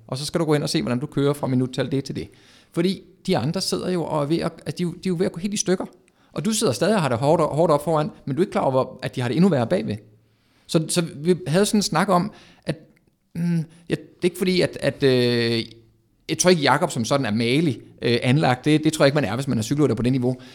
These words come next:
Men, men jeg tror, han havde måske lige, lige præcis den der snert af, at det gør godt nok ondt, det her. Så må jeg også have gjort mit, så må jeg også have gjort det godt nok. Men jeg sagde til, jeg prøvede sådan at, at få ham til at forstå, at, at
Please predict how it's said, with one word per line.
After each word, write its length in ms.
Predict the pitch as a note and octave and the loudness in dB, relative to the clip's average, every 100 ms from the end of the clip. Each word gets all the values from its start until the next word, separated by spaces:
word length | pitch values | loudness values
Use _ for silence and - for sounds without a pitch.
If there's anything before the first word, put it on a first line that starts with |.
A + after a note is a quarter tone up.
| - | -6
Men, 220 | C#3+ D3+ D3+ - | -2 0 -2 -4
men 200 | D#3 D#3 | -2 -2
jeg 100 | D3 | -2
tror, 120 | E3+ | -2
han 140 | E3 | 0
havde 220 | D3+ F3+ | 2 2
måske 240 | G#3 F3+ E3+ | 2 0 -4
lige, 260 | E3 A3 - - - | -4 -4 -4 -20 -12
lige 240 | F#3 A#3+ | -4 -4
præcis 260 | B3 G#3 G#3 | -4 -4 -2
den 140 | F#3 | -2
der 100 | F3 | -2
snert 280 | E3+ F3+ E3+ | -2 -2 0
af, 200 | E3 E3 - _ - | 0 0 -6 _ -20
at 60 | - | -16
det 80 | E3 | -14
gør 160 | C#3 C#3 | -12 -10
godt 160 | F3+ | -6
nok 140 | E3 E3+ | -6 -4
ondt, 200 | F#3 - | -6 -4
det 80 | D#3+ | -2
her. 140 | D3+ - - _ _ | -2 -4 -14 _ _
Så 160 | - F3 | -4 0
må 100 | F3 | 2
jeg 80 | D#3+ | 2
også 180 | D#3 F3+ | 0 0
have 40 | |
gjort 200 | F3+ D#3 | 0 0
mit, 100 | E3 - F2+ | -4 -6 -10
så 140 | - G3 | -4 -2
må 100 | D#3+ | 0
jeg 20 | |
også 140 | D#3+ | -2
have 40 | - | 0
gjort 180 | E3 | 0
det 80 | D#3 | 0
godt 160 | D3+ D#3 | -2 0
nok. 220 | C#3+ D3+ - _ _ _ | -2 -4 -10 _ _ _
Men 60 | D3+ | -2
jeg 80 | D3+ | 2
sagde 160 | F3 | 0
til, 140 | F#3 F#3+ | 0 -2
jeg 100 | D#3+ | 0
prøvede 180 | G3+ G#3+ | 2 2
sådan 160 | G#3 | 2
at, 60 | F3 | 0
at 80 | E3 | -2
få 80 | E3 | 0
ham 100 | D3 | 0
til 100 | G#3 | -2
at 60 | |
forstå, 260 | E3+ - F#3+ | -4 0 0
at, 100 | C#3 - | 0 -2
at 100 | - | -10